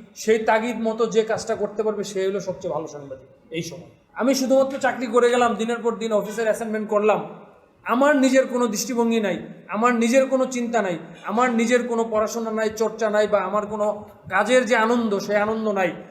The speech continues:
তাইলে সেটা কিন্তু পেশাদারিত্বের সাংবাদিকতা হচ্ছে না, সেটা শুধু চাকরি হচ্ছে। আবার আমি আমার আদর্শিক জায়গা থেকে, আমার বোধের জায়গা থেকে আজকে ওই জায়গায়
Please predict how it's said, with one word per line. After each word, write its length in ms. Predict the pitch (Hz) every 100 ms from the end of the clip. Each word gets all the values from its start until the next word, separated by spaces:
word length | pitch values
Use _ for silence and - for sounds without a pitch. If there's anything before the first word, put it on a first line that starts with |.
| - -
তাইলে 240 | 202 220
সেটা 240 | 202 190 196
কিন্তু 260 | 202 240 277 - - _ _ -
পেশাদারিত্বের 600 | 214 254 262 254 - 262
সাংবাদিকতা 560 | 214 208 202 180 180 170
হচ্ছে 220 | 170 175
না, 80 | 165
সেটা 220 | 175 180
শুধু 180 | 180 165
চাকরি 300 | 170 156 147
হচ্ছে। 260 | 143 - - _ _ _ _ - -
আবার 440 | 208 240 233 208
আমি 280 | 180 196 254
আমার 320 | 254 254 233 240 - - -
আদর্শিক 520 | 175 202 226 - 233
জায়গা 280 | 202 214 220
থেকে, 340 | 208 208 226
আমার 320 | 202 196 220 196
বোধের 340 | 202 208 226
জায়গা 260 | 226 226 226
থেকে 260 | 226 233 226 226 - - 175
আজকে 320 | 202 233 233
ওই 160 | 220
জায়গায় 300 | 220 220 226